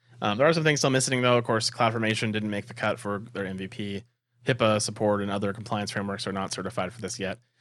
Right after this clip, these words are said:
And then I didn't see anything about promotion or versioning artifacts, which is one of the use cases you may have, uh, if you're going to be creating multiple versions or even maybe a tagging strategy. I didn't really see that, uh, in the announcement launch.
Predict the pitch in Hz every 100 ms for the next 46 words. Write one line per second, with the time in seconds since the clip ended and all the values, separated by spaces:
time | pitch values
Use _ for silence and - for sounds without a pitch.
0 | - 123 139 180 208 208 196 185 175 143
1 | 139 120 127 143 123 104 107 110 107 98
2 | 98 - 90 - 95 101 95 98 92 92
3 | 95 - 90 95 92 92 90 92 92 90
4 | - _ _ _ - 92 90 87 98 98
5 | 98 98 - - 113 98 98 104 110 98
6 | 120 123 120 113 110 110 123 113 104 95
7 | - - 113 98 98 - 98 98 95 95
8 | 98 80 92 - 92 87 90 90 _ _
9 | - 95 90 85 87 - 82 - 87 -
10 | -